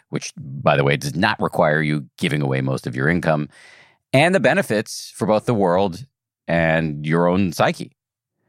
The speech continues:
But that's not all, because Will also has a new book out that we're gonna talk about. The book is called What We Owe the Future, and it makes a case for what he calls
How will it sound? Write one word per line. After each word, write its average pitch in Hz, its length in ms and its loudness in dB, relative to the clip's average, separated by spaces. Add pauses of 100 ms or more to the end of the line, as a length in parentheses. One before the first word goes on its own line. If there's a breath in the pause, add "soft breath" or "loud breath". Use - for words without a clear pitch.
(140)
But 165 100 -2
that's 151 280 4
not 139 160 2
all, 196 160 2
because 110 280 -6
Will 123 320 -2
also 135 200 -2
has 123 180 0
a 101 40 0
new 95 200 -2
book 107 320 -4
out 78 220 0
that 80 100 -4
we're 80 200 -4
gonna 73 180 -4
talk - 240 -2
about. 71 320 -2 (260 loud breath)
The - 80 -4
book 98 220 0
is 95 80 0
called 92 260 2
What 71 300 -2
We 123 160 0
Owe 101 160 0
the 90 100 -2
Future, 98 400 -2
and 90 140 0
it 90 80 -2
makes 98 280 -2
a 104 80 -4
case 107 320 -4
for - 140 -2
what 85 200 0
he 156 120 -6
calls 92 400 0